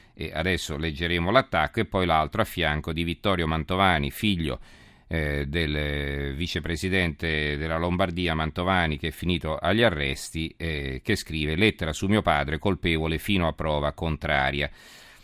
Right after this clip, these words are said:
Allora, che cosa scrive Dia-, Diaconale? "Per Calogero Mannino, ex ministro D C, non è stato necessario attendere il giudice di Berlino per vedere interrotto il suo lunghissimo calvario giudiziario, che lo ha rovinato politicamente e personalmente.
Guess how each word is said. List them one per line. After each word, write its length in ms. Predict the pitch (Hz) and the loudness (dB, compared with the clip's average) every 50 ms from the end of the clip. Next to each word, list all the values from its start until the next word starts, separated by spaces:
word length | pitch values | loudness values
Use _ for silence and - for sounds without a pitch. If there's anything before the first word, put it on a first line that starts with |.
| - _ - | -20 _ 0
Allora, 280 | - 135 131 123 104 101 | 4 6 8 8 8 6
che 180 | - 147 139 139 | 6 4 2 4
cosa 240 | - 143 135 113 120 | 4 4 4 4 4
scrive 340 | - - 117 117 107 104 95 | 0 2 2 4 4 4 4
Dia-, 220 | 85 95 104 101 - | 4 4 2 2 2
Diaconale? 720 | 95 87 101 98 - 101 98 95 87 82 82 78 78 82 80 | 0 2 2 2 4 4 4 4 4 4 4 2 2 0 0
"Per 140 | - 95 | -2 0
Calogero 460 | 87 - 101 104 107 104 90 104 101 101 | 2 2 4 4 4 4 4 2 4 4
Mannino, 400 | 101 104 104 110 113 107 101 101 | 6 6 6 6 6 6 6 4
ex 180 | 95 - - | 4 2 0
ministro 380 | 87 101 104 101 - - 101 98 | 2 2 2 2 2 0 -2 -2
D 120 | 95 98 | 0 -2
C, 220 | 90 - - 120 110 | -2 0 0 2 4
non 140 | 95 87 85 | 4 4 2
è 60 | 82 | 0
stato 260 | - - 101 95 87 | 2 4 4 4 4
necessario 500 | 90 90 85 - 87 - - 92 87 87 | 2 0 0 -2 -4 -2 0 0 2 2
attendere 460 | 85 - - 104 101 98 85 85 80 | 0 2 2 4 4 4 4 2 0
il 80 | 85 76 | -2 -2
giudice 380 | 80 98 98 92 85 - 90 85 | 0 0 0 0 0 -2 -2 -2
di 120 | 82 90 | -2 0
Berlino 460 | 87 98 101 95 92 90 85 85 87 | 0 0 2 2 2 2 4 2 2
per 140 | 80 87 82 | 2 0 0
vedere 260 | 78 87 80 85 82 | 0 0 0 0 0
interrotto 540 | 87 80 - 92 82 82 87 85 80 - 87 | 0 0 -2 -2 -2 0 -2 -2 -2 -2 -4
il 60 | 80 | -4
suo 180 | - - 92 87 | -2 -2 0 0
lunghissimo 580 | 85 90 87 82 80 82 80 - - 87 85 | 2 2 0 0 0 -2 -2 -2 0 0 0
calvario 480 | 82 - 87 82 80 85 85 85 85 80 | 0 0 -2 0 2 2 2 2 0 -2
giudiziario, 760 | 73 92 85 78 76 - - 104 101 98 95 85 71 71 69 | -4 -4 -4 -4 -6 -2 2 4 6 6 6 6 4 0 -2
che 120 | 71 73 | -4 -2
lo 80 | 71 73 | -2 -2
ha 40 | 73 | -2
rovinato 500 | 73 80 78 85 90 95 90 78 82 78 | -2 -2 0 2 4 4 2 2 0 -4
politicamente 720 | - 85 85 85 78 107 101 104 85 80 78 76 - - | -4 -4 -4 -2 -2 0 2 2 2 2 2 0 -2 -4
e 20 | 80 | -4
personalmente. 960 | - - 87 78 - - - 73 71 73 67 64 62 58 62 67 - 73 69 | -2 -2 -2 -2 -2 -4 -2 -2 -2 -2 -2 -2 -4 -6 -6 -8 -8 -8 -10